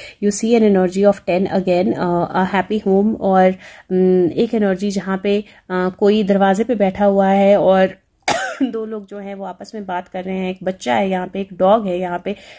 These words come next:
खिड़कियाँ खुल चुकी हैं। So, uh, an energy जहाँ पे, uh, ग्रोथ, कंप्लीशन और, uh, थोड़ी सी पावर की एनर्जी भी मुझे दिखाई दे रही है। But, uh, kind of coming back to your home की एनर्जी। और यहाँ पे अगर आप देखें, seven of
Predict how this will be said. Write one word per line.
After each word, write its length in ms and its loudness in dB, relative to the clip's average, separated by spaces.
खिड़कियाँ 460 2
खुल 200 -8
चुकी 360 -8
हैं। 200 -2
So, 280 2
uh, 280 4
an 240 2
energy 300 0
जहाँ 360 -4
पे, 140 0
uh, 640 -4
ग्रोथ, 240 6
कंप्लीशन 760 -2
और, 340 2
uh, 680 2
थोड़ी 140 2
सी 140 -4
पावर 280 0
की 140 -6
एनर्जी 300 -4
भी 120 -2
मुझे 200 -2
दिखाई 320 -4
दे 120 -4
रही 160 0
है। 80 4
But, 180 4
uh, 200 0
kind 180 4
of 80 0
coming 380 2
back 260 -2
to 0 -
your 340 -4
home 220 -4
की 80 -6
एनर्जी। 400 -6
और 160 2
यहाँ 300 -2
पे 60 -4
अगर 160 -2
आप 180 -2
देखें, 200 -6
seven 260 -4
of 100 -2